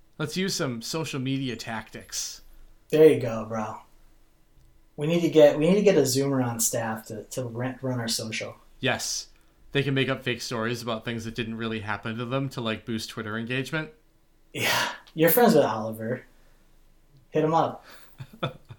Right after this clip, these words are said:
Speaker 2: I could get Charlie to do it. Dude, Charlie's home from school right now. I could get Charlie to do it.
Speaker 1: Yeah, but Charlie, Charlie's part of that generation, but he's really, like, a fifty-five-year-old man, right?
Speaker 2: <laughs> Yeah, dude, he is.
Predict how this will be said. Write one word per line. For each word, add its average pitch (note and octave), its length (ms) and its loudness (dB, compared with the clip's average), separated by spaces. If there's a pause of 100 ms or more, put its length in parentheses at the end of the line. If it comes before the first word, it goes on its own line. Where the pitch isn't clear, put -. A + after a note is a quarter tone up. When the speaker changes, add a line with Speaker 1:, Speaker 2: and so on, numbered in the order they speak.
(640)
Speaker 2:
I C3+ 80 -2
could D3+ 120 -2
get D3 120 6
Charlie C3 380 6
to A#2 100 -2
do A#2 160 -4
it. A#2 140 -6
Dude, C#3 160 -2
Charlie's C#3+ 360 8
home D3 160 2
from B2+ 180 -4
school B2+ 360 0
right A2 180 -4
now. A2+ 320 -6
I B2 80 -14
could B2 120 -10
get A#2+ 100 -6
Charlie A2 300 -6
to G#2+ 100 -14
do A2 160 -12
it. A2+ 180 -12
Speaker 1:
Yeah, F3 220 6
but D3+ 140 -4
Charlie, F#3 560 0
Charlie's F3+ 420 0
part C3+ 260 -2
of C3 80 0
that B2+ 160 -2
generation, A2 600 -4
but B2 100 -6
he's A#2 180 -6
really, A#2 200 -2
like, A2 160 -4
a A#2 60 -6
fifty-five-year-old G2+ 840 -8
man, G#2 260 -12
right? - 180 6
Speaker 2:
<laughs> F3+ 160 10
Yeah, A#3+ 300 12
dude, G#3+ 240 12
he F#3 240 8
is. - 640 6